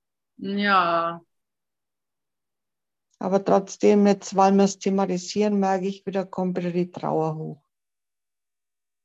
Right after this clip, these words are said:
Speaker 2: Weil
Speaker 1: Ja,
Speaker 2: damit
Speaker 1: das
Speaker 2: hätte ich mir
Speaker 1: gut.
Speaker 2: dann vielleicht im Alter, im Altersheim noch eine Wohnung kaufen können. Und jetzt habe ich das Geld nicht mehr.
Speaker 1: Oh, ihr Kleingläubigen.
Speaker 2: <laughs>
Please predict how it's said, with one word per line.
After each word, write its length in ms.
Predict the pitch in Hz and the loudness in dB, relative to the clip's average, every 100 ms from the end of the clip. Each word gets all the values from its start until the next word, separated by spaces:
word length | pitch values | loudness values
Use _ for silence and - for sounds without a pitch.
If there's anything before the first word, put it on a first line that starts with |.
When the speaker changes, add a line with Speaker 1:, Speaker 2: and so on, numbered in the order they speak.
| _ _ _ _ | _ _ _ _
Speaker 2:
Weil 180 | 240 254 | 0 4
Speaker 1:
Ja, 60 | |
Speaker 2:
damit 300 | 220 202 240 | 6 6 4
Speaker 1:
das 100 | 233 | 2
Speaker 2:
hätte 120 | 214 226 | 2 0
ich 120 | 220 | 2
mir 140 | 233 | 2
Speaker 1:
gut. 60 | 220 | 4
Speaker 2:
dann 140 | 233 220 | 2 0
vielleicht 380 | 226 214 208 | -2 -2 -2
im 140 | 220 208 | -6 -4
Alter, 420 | - 190 196 214 | -2 -2 -2 -4
im 160 | - 196 | -4 -4
Altersheim 880 | 180 185 202 202 185 180 180 180 _ _ _ _ | -4 -2 -4 -8 -6 -2 0 -2 _ _ _ _
noch 160 | 190 185 | -8 -2
eine 260 | - 185 | 0 0
Wohnung 380 | 170 180 170 170 | 2 2 2 0
kaufen 460 | - 170 160 165 165 | -2 -2 0 -4 -8
können. 380 | - 160 160 143 | -4 -2 -2 -4
Und 120 | 165 | -4
jetzt 240 | 180 180 | -4 -4
habe 160 | 196 196 | -6 -6
ich 80 | 190 | -6
das 240 | 202 - | -12 -4
Geld 280 | - 165 160 | 2 2 2
nicht 360 | 160 160 - | -2 -4 -10
mehr. 260 | 156 160 147 _ - _ _ _ _ _ _ _ _ - - _ _ - _ _ _ _ _ _ | -2 -2 -2 _ -20 _ _ _ _ _ _ _ _ -20 -20 _ _ -20 _ _ _ _ _ _
Speaker 1:
Oh, 280 | 233 262 277 | -2 2 4
ihr 240 | 262 269 | 6 4
Kleingläubigen. 1500 | 269 262 254 254 254 226 220 202 202 190 180 175 - 196 196 170 - | 4 4 6 6 2 0 2 2 0 -4 -6 -12 -4 -4 -4 -10 -2
Speaker 2:
<laughs> 640 | 175 - 180 - 196 | -2 -2 -14 -6 -6